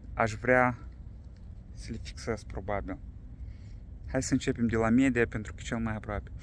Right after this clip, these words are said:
Uh, interviul a conținut și mici elemente de comedie atunci când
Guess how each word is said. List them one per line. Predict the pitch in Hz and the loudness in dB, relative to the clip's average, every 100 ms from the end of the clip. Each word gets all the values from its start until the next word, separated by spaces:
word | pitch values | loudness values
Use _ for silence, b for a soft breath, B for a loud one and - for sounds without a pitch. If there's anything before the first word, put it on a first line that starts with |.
| B B - | B B -2
Uh, | 131 156 - - - - | 2 2 0 -10 -10 -2
interviul | 147 135 156 175 202 165 | 0 4 4 6 8 10
a | 147 | 10
conținut | 143 147 143 139 160 - | 8 6 6 4 0 -2
și | - - | -2 2
mici | 143 147 131 | 4 4 4
elemente | 131 127 131 123 110 | 6 8 8 6 0
de | 117 | -2
comedie | - 113 113 113 143 135 | 4 4 6 4 2 2
atunci | 117 - 117 - | 0 2 0 0
când | - 113 104 95 | -2 0 0 -2